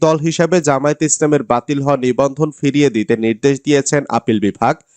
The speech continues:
নির্বাচন কমিশনকে অবিলম্বে এই নির্দেশনা বাস্তবায়ন করতে বলা হয়েছে। তবে দলটির প্রতীক দাঁড়িপাল্লার বিষয়ে কোনো আদেশ দেননি আদালত। আপিল বিভাগ প্রতীকের বিষয়টি নির্বাচন কমিশনের ওপর ছেড়ে দিয়েছেন।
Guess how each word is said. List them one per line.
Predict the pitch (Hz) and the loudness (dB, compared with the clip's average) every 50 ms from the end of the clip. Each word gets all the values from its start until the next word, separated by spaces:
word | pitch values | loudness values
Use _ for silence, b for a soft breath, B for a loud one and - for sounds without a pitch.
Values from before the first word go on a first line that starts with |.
| _ _ _ _ - | _ _ _ _ 0
নির্বাচন | 131 143 147 143 170 170 170 - 196 185 170 | 0 2 2 2 2 0 0 0 -2 -2 0
কমিশনকে | - 185 160 170 165 - 180 170 156 - 185 170 | 0 0 0 0 0 0 0 0 0 0 0 0
অবিলম্বে | - - 131 127 143 147 147 147 143 143 143 156 | 2 2 2 2 2 2 2 2 2 2 0 0
এই | 151 - 123 123 | 2 2 0 0
নির্দেশনা | 120 120 123 117 117 131 127 - 139 131 123 | 0 0 -2 0 0 -2 0 0 0 -2 0
বাস্তবায়ন | 110 110 113 113 - - - 131 143 147 143 | 0 0 -2 -2 -4 -6 -4 0 0 0 0
করতে | 135 - 147 135 - - 131 | 0 0 -2 -2 0 -2 -2
বলা | 107 107 104 107 113 | 0 0 2 2 0
হয়েছে। | 113 - 139 135 131 - - 160 170 180 170 b b b b b - | 0 0 0 0 0 0 0 0 0 0 -2 b b b b b -2
তবে | 147 139 127 123 | 0 0 2 0
দলটির | 113 - 135 139 139 - 160 143 | 2 2 0 0 0 -2 -4 -2
প্রতীক | - - 156 151 - - 190 190 190 - 123 113 - | 0 0 0 2 2 2 0 0 0 -4 -10 -6 -2
দাঁড়িপাল্লার | - 123 123 131 147 165 - 170 160 160 160 160 156 127 | 0 0 0 0 -2 -2 0 0 0 2 2 2 0 0
বিষয়ে | - 135 123 - - 143 143 | 0 -2 -2 0 2 0 2
কোনো | 135 - 143 127 127 | 2 0 0 2 2
আদেশ | 113 110 110 101 123 117 - | 2 0 0 -2 -4 -4 -2
দেননি | - 123 117 117 120 | -2 -2 -2 0 0
আদালত। | 113 107 104 - 110 110 135 151 - - | 0 0 0 0 0 0 0 0 -2 -2
আপিল | - 113 - - 151 143 | -4 -4 0 0 0 0
বিভাগ | 131 139 135 - 135 143 - - b b b b b _ - | 2 0 0 0 0 -2 -2 -4 b b b b b _ 0
প্রতীকের | 175 170 170 - 196 - - 185 151 | 0 0 0 0 -2 -2 -2 -2 0
বিষয়টি | 120 135 131 - - 151 143 - 151 147 | 0 -2 -2 0 0 0 0 0 -2 -2
নির্বাচন | 127 117 120 110 - 123 127 135 - 160 147 | 0 0 0 0 0 0 -2 0 -2 -4 -4
কমিশনের | - - 131 123 117 123 - - 151 139 143 139 | -2 -2 -2 -2 -2 -4 -4 -2 -2 0 0 0
ওপর | 143 - 143 131 - | 0 0 -2 -2 -2
ছেড়ে | - - - 147 123 107 | -4 -4 -2 0 0 0
দিয়েছেন। | 90 95 95 92 - - - 117 | 0 -2 -2 -2 -2 -2 -2 -2